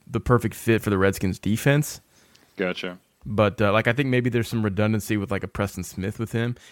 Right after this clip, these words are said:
Speaker 1: And whereas, like,
Speaker 2: Gotcha.
Speaker 1: Landry is more of, like, a speed rusher kinda guy, like, uh, Bruce Irvin or something. Um, and then who else? There's another corner there, like, um, Josh Jackson's
Speaker 2: Uh,
Speaker 1: pretty
Speaker 2: Josh
Speaker 1: good.
Speaker 2: Jackson.
Speaker 1: Yeah.
Speaker 2: Well, I think the guy we haven't mentioned yet is a guy who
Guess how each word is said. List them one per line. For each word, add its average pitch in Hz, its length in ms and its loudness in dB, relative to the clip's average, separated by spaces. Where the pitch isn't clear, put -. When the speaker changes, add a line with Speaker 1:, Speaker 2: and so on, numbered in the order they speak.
Speaker 1:
And 123 100 0
whereas, 117 340 4
like, 107 160 0
Speaker 2:
Gotcha. 98 160 -8
Speaker 1:
Landry 131 420 2
is 107 100 0
more 113 100 0
of, 101 60 -2
like, 104 120 -4
a 101 40 -14
speed 117 340 -6
rusher 120 260 0
kinda 110 240 0
guy, 110 260 2
like, 92 280 -2
uh, 78 180 -4
Bruce 104 300 -6
Irvin 101 280 2
or 107 60 0
something. 107 360 -2
Um, 95 460 0
and 131 180 0
then 131 640 0
who 139 180 -2
else? 104 160 0
There's 151 140 -2
another 185 180 0
corner 156 440 -2
there, 135 300 2
like, 107 360 -2
um, 95 400 -2
Josh 113 240 -2
Jackson's 107 480 -2
Speaker 2:
Uh, - 40 -14
Speaker 1:
pretty 113 180 -2
Speaker 2:
Josh 101 140 4
Speaker 1:
good. 107 100 4
Speaker 2:
Jackson. 101 360 -8
Speaker 1:
Yeah. 101 260 -4
Speaker 2:
Well, 156 120 4
I 165 40 4
think 220 160 2
the 202 80 2
guy 190 160 4
we 190 80 4
haven't 175 160 -2
mentioned 165 340 -2
yet 127 180 2
is 123 160 -6
a 123 60 -4
guy 135 380 4
who 123 260 -6